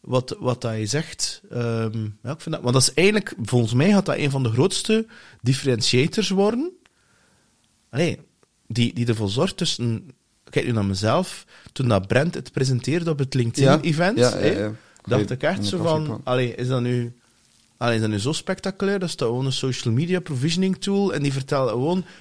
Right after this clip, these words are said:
Speaker 1: je moet het om acht uur 's ochtends posten in plaats van vier uur 's middags de donderdag. Ja, oké. Pas op, en Brent had dat fantastisch gedaan, want dat was een van zijn eerste grote presentaties, hè.
Speaker 2: Ja, ja, ja,
Speaker 1: En
Speaker 2: ja.
Speaker 1: bewonder hem daar enorm voor dat hij dat gedaan heeft,
Speaker 2: Leuk.
Speaker 1: als jonge gast, hè.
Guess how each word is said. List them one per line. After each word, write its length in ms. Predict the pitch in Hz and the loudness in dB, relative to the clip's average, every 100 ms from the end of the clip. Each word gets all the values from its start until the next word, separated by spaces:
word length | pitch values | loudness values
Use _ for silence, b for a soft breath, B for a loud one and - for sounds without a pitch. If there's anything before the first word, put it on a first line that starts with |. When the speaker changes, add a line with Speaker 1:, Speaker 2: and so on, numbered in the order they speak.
| B | B
Speaker 1:
je 60 | 127 | 0
moet 120 | 151 | 0
het 120 | 147 | 0
om 140 | 147 | 0
acht 200 | 165 - | 0 -2
uur 60 | 175 | -4
's 140 | - | 0
ochtends 320 | 165 165 135 - | 2 2 0 -2
posten 360 | 156 156 - | -2 -2 -2
in 80 | 143 | -2
plaats 280 | 147 139 135 | 0 0 0
van 180 | 135 117 | 0 0
vier 220 | 127 135 | 0 0
uur 80 | 127 | 0
's 120 | - | 0
middags 340 | 131 120 123 | 0 0 0
de 140 | 120 113 | 0 0
donderdag. 480 | 113 113 101 92 98 b b b b | 0 0 -2 -4 -6 b b b b
Ja, 280 | - 110 104 - | -2 -2 -2 -6
oké. 380 | - 110 139 165 b b b | -6 -4 -4 -8 b b b
Pas 120 | - 110 | -6 -4
op, 140 | 104 | -4
en 160 | 107 98 | -4 -2
Brent 220 | 113 127 | -2 -4
had 100 | - | -6
dat 100 | 98 | -8
fantastisch 480 | 104 - 127 - - | -6 -6 -6 -4 -4
gedaan, 180 | 135 135 | -2 0
want 100 | 113 | 0
dat 100 | 110 | 0
was 100 | 113 | 0
een 60 | 117 | -2
van 100 | 110 | -2
zijn 160 | 104 | -4
eerste 380 | - 117 135 120 107 | -2 -4 -4 -4 -4
grote 280 | 95 127 165 | 0 0 -2
presentaties, 960 | 139 135 127 101 113 131 - 180 185 - | -4 -2 -2 -2 0 0 0 -2 -2 -2
hè. 160 | 127 | 0
Speaker 2:
Ja, 120 | 131 | 2
ja, 180 | 156 147 | 4 4
ja, 140 | 123 110 | 2 2
Speaker 1:
En 100 | 101 | 4
Speaker 2:
ja. 60 | |
Speaker 1:
bewonder 300 | 110 143 160 | 6 6 6
hem 120 | 156 | 4
daar 100 | 151 | 2
enorm 300 | 143 139 151 | 2 0 -2
voor 200 | 143 151 | -2 -2
dat 100 | 147 | -2
hij 100 | 131 | -2
dat 120 | 120 104 | -2 -4
gedaan 320 | 101 113 143 | -2 -2 -2
heeft, 180 | 160 - | -4 -2
Speaker 2:
Leuk. 100 | 113 | 0
Speaker 1:
als 100 | 127 | 2
jonge 200 | 127 117 | 2 4
gast, 300 | 147 180 - | 2 0 -2
hè. 220 | 135 | 0